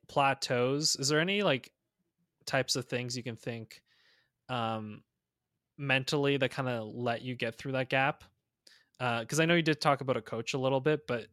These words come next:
like, were there things personally you're like, "Okay, I hit a wall now." Is there certain things that, like,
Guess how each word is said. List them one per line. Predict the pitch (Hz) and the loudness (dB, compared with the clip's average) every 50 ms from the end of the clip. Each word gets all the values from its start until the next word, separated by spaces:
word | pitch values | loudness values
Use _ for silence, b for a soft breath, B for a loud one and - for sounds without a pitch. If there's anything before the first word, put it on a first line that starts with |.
| _ - | _ -4
like, | 147 139 131 | -2 -2 0
were | 143 151 175 185 | 2 4 4 6
there | 202 190 | 4 4
things | 185 - 175 156 151 - | 2 2 0 0 -2 -2
personally | - 143 127 127 - 156 147 143 | -2 0 0 0 0 -2 -2 -2
you're | 135 135 127 | 0 0 0
like, | 120 120 - | -2 -2 -4
"Okay, | 123 - 135 | -4 -2 -2
I | 120 110 110 | -2 -4 -4
hit | - 120 120 135 | -6 -6 -4 -2
a | 139 123 | -2 -2
wall | 117 113 110 110 | 0 -2 -4 -4
now." | 110 107 104 107 | -4 -6 -8 -6
Is | 110 - | -6 -4
there | 131 123 | -4 -2
certain | - - - 131 123 110 | -4 -2 -4 -4 -6 -8
things | 117 113 120 120 120 | -10 -10 -10 -10 -8
that, | - 110 104 110 | -8 -8 -8 -10
like, | 107 107 107 - - | -10 -12 -12 -14 -20